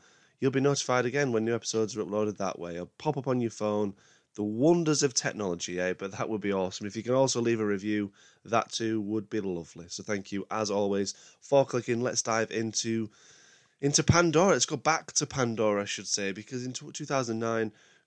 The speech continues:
groundbreaking film dropped. Obviously, still to this day, I think is the most grossed, highest grossing film ever. And that's on the back of a number of re-releases. He's obviously remastered it, put it back into the, into the, into the cinemas and such to kind of go nicely with,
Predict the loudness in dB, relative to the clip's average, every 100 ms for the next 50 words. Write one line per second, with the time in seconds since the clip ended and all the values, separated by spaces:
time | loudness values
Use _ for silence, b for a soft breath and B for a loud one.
0 | -2 4 6 6 4 4 4 -2 -6 0
1 | 0 0 2 2 2 -6 -6 -8 -14 _
2 | -8 2 2 4 0 -2 -4 -2 -2 -2
3 | -4 -4 -6 -6 -8 -10 -10 _ -8 -2
4 | -2 -4 -2 0 0 -2 -8 -2 -2 0
5 | -4 -4 -8 -6 -2 -2 -4 -4 -6 -2
6 | -4 -4 B B -4 -2 0 -4 -6 -8
7 | -8 -4 -2 0 -2 -2 -2 0 -2 -4
8 | -6 -6 -6 -6 -8 -4 -4 -2 -4 -6
9 | -2 -4 -4 B B B _ 0 2 0
10 | -2 -6 -4 -6 -4 -8 -6 -2 0 -2
11 | -4 -4 0 0 0 -2 -4 -6 -8 -6
12 | -4 -4 -8 _ -20 -2 2 4 4 2
13 | 0 -2 -2 -2